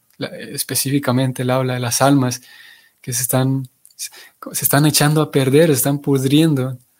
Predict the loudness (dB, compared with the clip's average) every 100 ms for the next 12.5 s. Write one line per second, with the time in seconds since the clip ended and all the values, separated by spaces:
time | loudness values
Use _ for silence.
0 | _ _ _ _ _ -8 -2 0 2 4
1 | 4 4 2 2 -2 -4 -10 _ _ _
2 | -4 -4 -2 0 0 2 4 4 4 -2
3 | -6 -10 -12 -14 -14 -14 -16 -18 _ _
4 | _ _ -12 -10 -8 -8 -8 -10 -10 -10
5 | -8 -8 -10 -14 _ _ _ _ -8 -4
6 | -2 -2 -2 0 0 -2 -2 -4 -2 -2
7 | -4 -6 -16 -6 0 4 4 4 4 4
8 | 6 6 4 2 -6 -6 0 2 4 4
9 | 4 6 6 6 4 0 -8 -20 -16 -6
10 | -4 -2 -2 0 0 -2 -2 -2 2 2
11 | 2 0 -2 -2 0 0 0 -4 -4 0
12 | 2 2 2 0